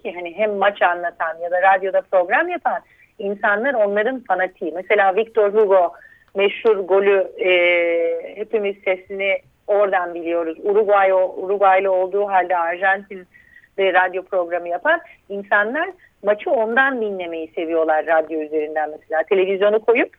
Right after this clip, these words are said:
radyoyu açıp oradan maç seyrediyor adam. Radyo kültürü burada,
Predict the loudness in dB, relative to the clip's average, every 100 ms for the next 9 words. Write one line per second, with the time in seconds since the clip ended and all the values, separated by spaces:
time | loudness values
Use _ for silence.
0 | _ -4 2 2 2 0 0 -2 -2 0
1 | 2 0 -2 -4 -6 -6 -6 -6 -8 -8
2 | -8 -12 -16 _ _ -12 -2 0 0 -4
3 | -6 -8 -6 -6 -6 -2 0 0